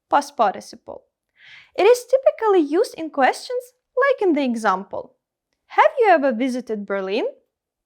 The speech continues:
Already means before now. We use it to emphasize that something happened before something else or earlier than expected. Already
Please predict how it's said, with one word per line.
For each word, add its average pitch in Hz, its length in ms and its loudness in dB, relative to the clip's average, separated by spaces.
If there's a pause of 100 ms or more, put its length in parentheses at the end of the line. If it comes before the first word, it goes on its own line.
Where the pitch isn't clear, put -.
(760)
Already 370 480 4
means 339 320 -2
before 269 380 -6
now. 214 420 -6 (1000)
We 262 140 0
use 466 280 4
it 277 180 -4 (180)
to 247 160 -10 (140)
emphasize 392 600 -2
that 226 200 -10
something 571 400 -4 (120)
happened 381 400 -2
before 214 320 -4
something 247 480 -6
else 277 420 -2 (400)
or 494 80 6 (200)
earlier 277 440 -2
than 220 240 -4
expected. - 680 -4 (840)
Already 302 580 4